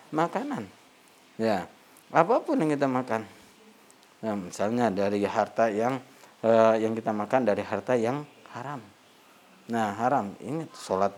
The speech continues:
kita nggak akan diterima. Sama dengan ibadah-ibadah yang lain. Kalau saja kita, apa, pergi haji,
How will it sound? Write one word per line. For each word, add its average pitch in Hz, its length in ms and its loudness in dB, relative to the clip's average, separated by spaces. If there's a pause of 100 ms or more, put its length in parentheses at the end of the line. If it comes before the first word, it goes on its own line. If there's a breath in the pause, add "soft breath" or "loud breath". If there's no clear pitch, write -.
kita 120 240 -4
nggak 104 400 -2
akan 107 160 -6
diterima. 185 480 -8 (1040 loud breath)
Sama 185 320 2
dengan 214 240 0
ibadah-ibadah 139 640 2
yang 139 240 0
lain. 180 320 -6 (720)
Kalau 117 240 2
saja 113 320 0
kita, 110 320 2
apa, 123 240 4
pergi 104 320 -2
haji, 123 480 -2